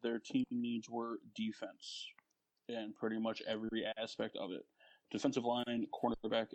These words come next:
edge rusher, linebacker, outside, or, uh, offensive line, safety were their team needs. Um, and Matt Rhule, their new head coach, took that to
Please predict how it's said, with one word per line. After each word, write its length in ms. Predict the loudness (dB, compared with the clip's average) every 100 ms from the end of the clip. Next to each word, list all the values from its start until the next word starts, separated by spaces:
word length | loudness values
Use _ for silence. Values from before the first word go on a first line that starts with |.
| -2
edge 160 | -2
rusher, 360 | -2 -4 -4 -6 -6 -12 -4
linebacker, 720 | -2 -2 -2 -6 -8 -18 -20 -20 _ 0
outside, 460 | 0 0 -2 -2 -4 -2
or, 180 | 0
uh, 200 | 0 -4 -6 -12 _ _ -18 0 2
offensive 280 | 2 -2 -6 -14 -8
line, 360 | -6 -6 -8 -14 _
safety 460 | -8 -8 -10 -18 -20 -8
were 100 | -6
their 100 | -6
team 180 | -6 -8
needs. 280 | -10 -16 -20 _ _ _ -20 _
Um, 440 | 2 4 4 2 -4 _ _ _
and 300 | -2 0 4
Matt 220 | 4 4 2 -2 2
Rhule, 580 | 2 4 2 0 -4 _ -8
their 360 | -4 -4 -6 -4
new 240 | 2 4 4
head 280 | 2 0 0
coach, 680 | 4 6 4 0 -6 -6 -10 _ _ _ _ _
took 300 | 4 4 4 0 2
that 300 | 4 4 2 -8 -12 0
to 640 | 2 4 2 -2 -4 -6